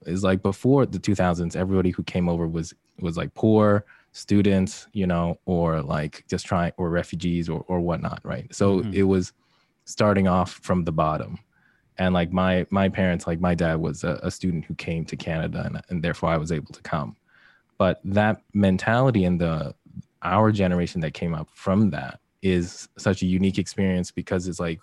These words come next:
Speaker 1: because we didn't come from, say, like, a wealthy, uh, boat right off, right off the bat. Um, like, that experience is, is very unique, and it's from one where it's,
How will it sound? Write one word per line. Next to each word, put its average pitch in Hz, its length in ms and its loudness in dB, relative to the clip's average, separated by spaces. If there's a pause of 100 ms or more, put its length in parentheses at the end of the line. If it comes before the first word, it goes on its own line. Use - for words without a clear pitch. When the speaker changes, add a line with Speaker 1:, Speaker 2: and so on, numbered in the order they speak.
(120)
Speaker 1:
because 101 300 -2
we 104 80 2
didn't 98 200 0
come 95 260 0
from, 85 380 -4 (640)
say, 90 200 -2
like, 80 220 -2
a 87 80 -2
wealthy, 87 720 0 (800)
uh, 69 440 -8 (280)
boat 87 380 0 (380)
right 90 260 2
off, 85 180 0 (120)
right 92 180 2
off 80 160 -4
the - 80 -6
bat. 80 340 0 (500)
Um, 85 460 0 (880)
like, 90 200 2
that 104 200 4
experience 98 500 2
is, 87 300 0
is 92 160 0
very 87 240 2
unique, 87 640 2 (240)
and 90 180 0
it's 87 200 -4 (100)
from 113 280 2
one 101 260 4
where 92 200 4
it's, 90 220 -4